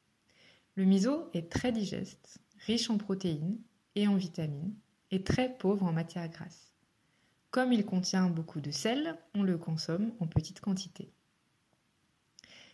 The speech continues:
Le miso a été inventé au Japon et c'est l'un des piliers de la cuisine japonaise.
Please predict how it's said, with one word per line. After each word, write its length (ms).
Le 120
miso 280
a 80
été 160
inventé 400
au 60
Japon 360
et 80
c'est 200
l'un 140
des 140
piliers 420
de 100
la 120
cuisine 360
japonaise. 680